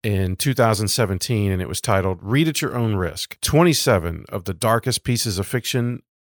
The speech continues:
ever published. And Blindness was one of those that made that list, and it also made it over to my T B R.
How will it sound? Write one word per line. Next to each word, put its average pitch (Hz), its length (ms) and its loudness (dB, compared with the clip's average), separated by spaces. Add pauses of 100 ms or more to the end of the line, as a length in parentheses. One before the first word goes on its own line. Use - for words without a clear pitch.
(180)
ever 120 220 2
published. - 560 -6 (120)
And 95 140 -4
Blindness 117 560 2
was 92 140 -4
one 135 140 2
of 139 60 0
those 107 360 2
that - 120 -8
made 104 460 -2
that 113 260 4
list, 131 380 0
and 101 100 -4
it 95 100 -2
also 104 360 2
made 98 200 2
it 92 120 0
over 92 240 -2
to 101 200 -4
my 90 380 -2
T 113 220 -4
B 92 160 -2
R. 87 340 -8